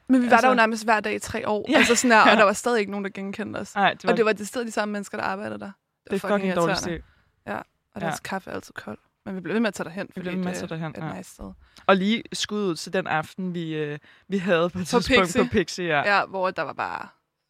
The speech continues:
Speaker 2: Der var gang i den.
Speaker 1: party.
Speaker 2: Ja, det var
Speaker 1: Der var
Speaker 2: virkelig
Speaker 1: D J
Speaker 2: fedt.
Speaker 1: og sådan noget. Ja, det var nice.
Speaker 2: Øh, nå, tak til, øh, Grease, min all-time favorite film. <laughs> Hold
Speaker 1: Mhm.
Speaker 2: kæft, hvor jeg sad klistret til det lille tykke fjernsyn, hvor V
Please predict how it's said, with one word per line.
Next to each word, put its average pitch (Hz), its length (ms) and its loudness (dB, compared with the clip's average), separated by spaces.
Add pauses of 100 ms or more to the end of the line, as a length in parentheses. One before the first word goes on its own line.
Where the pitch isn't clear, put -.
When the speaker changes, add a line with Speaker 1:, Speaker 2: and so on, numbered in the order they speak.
(120)
Speaker 2:
Der 185 60 0
var 175 60 0
gang 170 320 4
i - 20 -2
den. 160 80 0
Speaker 1:
party. 233 120 0
Speaker 2:
Ja, 262 120 0
det 208 100 -10
var 165 160 -4
Speaker 1:
Der - 60 -8
var 202 200 -6
Speaker 2:
virkelig 175 200 -8
Speaker 1:
D 165 40 -4
J 160 40 -8
Speaker 2:
fedt. 226 200 -8
Speaker 1:
og 202 80 -10
sådan 214 180 -12
noget. - 160 -12
Ja, - 40 -8 (160)
det 196 80 -10
var 190 140 -10
nice. 208 140 -16 (500)
Speaker 2:
Øh, 185 280 4
nå, 196 220 4 (180)
tak 240 280 0
til, 208 360 -2
øh, 165 400 0
Grease, 233 420 -4
min 214 100 -2
all-time 190 420 0
favorite 185 480 -4 (140)
film. 247 440 -4
<laughs> - 0 -
Hold 202 360 0 (260)
Speaker 1:
Mhm. 214 140 0
Speaker 2:
kæft, 226 320 -2
hvor 202 100 0
jeg 180 260 4
sad 175 160 -4
klistret 185 340 -8
til 180 80 -10
det 180 80 -8
lille 185 180 -4
tykke 175 220 -8
fjernsyn, 170 460 -6
hvor 165 380 -6
V 170 80 -8